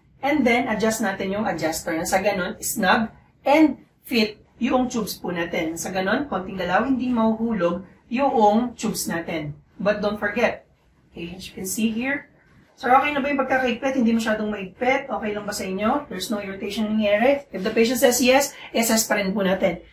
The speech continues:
It should be, uh, snug, okay? But not too tight.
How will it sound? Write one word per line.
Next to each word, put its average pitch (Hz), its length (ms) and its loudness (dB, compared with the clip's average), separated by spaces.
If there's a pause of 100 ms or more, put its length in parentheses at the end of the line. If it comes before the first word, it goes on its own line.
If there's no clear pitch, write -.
(100)
It 302 240 2
should 220 400 4
be, 240 400 6 (560)
uh, 254 320 6
snug, 226 560 4 (320)
okay? 247 400 -4 (240)
But 262 480 6
not 240 320 4
too 196 80 -4
tight. 170 400 -2